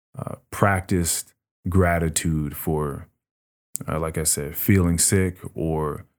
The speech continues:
just ruminating on the idea that there are a bunch of other sick or hurting people. And sometimes that makes us feel bad, just knowing that there are just people out there hurting or,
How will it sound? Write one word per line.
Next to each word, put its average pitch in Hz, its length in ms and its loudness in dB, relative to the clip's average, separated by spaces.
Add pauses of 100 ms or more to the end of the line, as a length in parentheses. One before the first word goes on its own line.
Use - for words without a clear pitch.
(680)
just 92 300 4
ruminating 98 600 4
on 95 220 6
the 92 300 4
idea 95 520 4
that 90 360 2
there 95 240 0
are 92 40 4
a - 40 2
bunch 95 240 2
of 95 80 2
other 95 320 4
sick - 480 0
or 85 160 -2
hurting 82 420 0
people. 80 540 -4 (360)
And 80 80 0
sometimes 85 340 0
that 90 180 2
makes 87 300 2
us 80 100 -4
feel 80 240 0
bad, 76 340 -2
just 76 140 -6
knowing 82 400 0
that 76 140 -4
there 80 160 0
are 76 40 -4
just 78 200 -6
people 80 300 0
out 78 140 -2
there 82 180 0
hurting 85 520 2
or, 71 360 -8